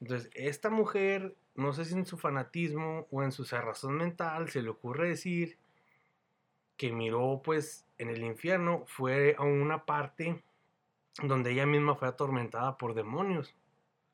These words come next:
Y supuestamente, otra noche volvió después a un tipo como Coliseo de Roma que está en el infierno, supuestamente,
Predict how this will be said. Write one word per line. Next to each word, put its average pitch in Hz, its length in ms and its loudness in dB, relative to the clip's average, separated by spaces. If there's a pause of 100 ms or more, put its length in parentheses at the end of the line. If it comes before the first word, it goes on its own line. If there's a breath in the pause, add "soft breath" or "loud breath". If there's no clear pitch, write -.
(280 soft breath)
Y 117 60 -8
supuestamente, 147 880 -2 (160)
otra 120 280 -2
noche 147 300 2
volvió 135 320 2
después 143 480 0 (480 loud breath)
a 127 60 -2
un 131 120 4
tipo 143 320 -4
como 131 320 0
Coliseo 120 520 2
de 131 120 8
Roma 123 380 2
que - 80 -10
está - 160 -12
en 110 80 -6
el 135 140 0
infierno, 131 380 0
supuestamente, 170 840 -6